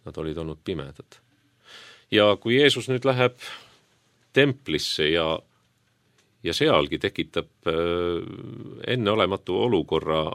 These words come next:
ajades välja sealt, äh, rahavahetajaid ja, ja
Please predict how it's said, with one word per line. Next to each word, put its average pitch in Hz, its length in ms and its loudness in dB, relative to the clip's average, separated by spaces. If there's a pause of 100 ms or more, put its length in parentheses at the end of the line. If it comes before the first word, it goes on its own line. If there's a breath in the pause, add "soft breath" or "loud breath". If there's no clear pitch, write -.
(140)
ajades 85 400 -4
välja 82 400 -2
sealt, - 480 -10
äh, 82 160 -4 (640 loud breath)
rahavahetajaid 92 1120 0
ja, 90 220 -2 (160)
ja 85 240 -4